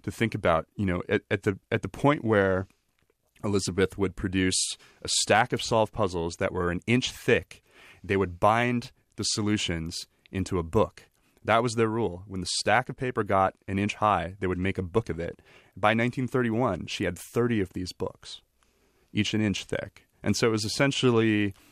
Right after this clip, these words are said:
an encyclopedia of the, the conversations of the criminal underworld that, that she compiled, essentially alone.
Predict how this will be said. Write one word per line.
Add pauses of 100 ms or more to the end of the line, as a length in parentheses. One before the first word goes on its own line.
(220)
an
encyclopedia (380)
of (340)
the, (180)
the
conversations
of
the
criminal
underworld (360)
that,
that
she
compiled, (460)
essentially
alone.